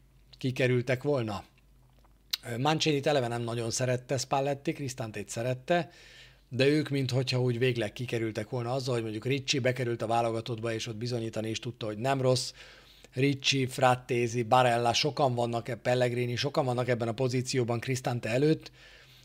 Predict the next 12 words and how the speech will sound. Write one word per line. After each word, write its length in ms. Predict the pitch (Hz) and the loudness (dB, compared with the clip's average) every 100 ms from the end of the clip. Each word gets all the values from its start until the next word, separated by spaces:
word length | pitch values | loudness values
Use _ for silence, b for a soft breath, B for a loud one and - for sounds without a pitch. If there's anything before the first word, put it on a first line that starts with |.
| B | B
és, 420 | 143 123 117 - | 0 2 4 2
ö, 180 | 131 120 | 2 2
úgy 200 | 127 127 | 0 0
tűnik, 220 | 127 120 | 0 -2
hogy 120 | 117 | -2
a 80 | 117 | -2
fiatalítás, 880 | - 117 113 107 110 110 101 101 - | 0 0 0 -2 -4 -4 -4 -4 -4
ö, 260 | 101 98 98 101 _ _ _ | -6 -6 -8 -10 _ _ _
áldozata 800 | - 131 131 127 117 117 120 101 - _ _ _ - | 2 6 6 4 2 0 -4 -8 -12 _ _ _ -6
lesz 460 | 113 107 - - - b b b b b | -4 -4 -6 -12 -18 b b b b b
Cristante 540 | - 127 - 127 107 107 | -6 -4 -2 -4 -2 0
is. 320 | 160 165 | 2 0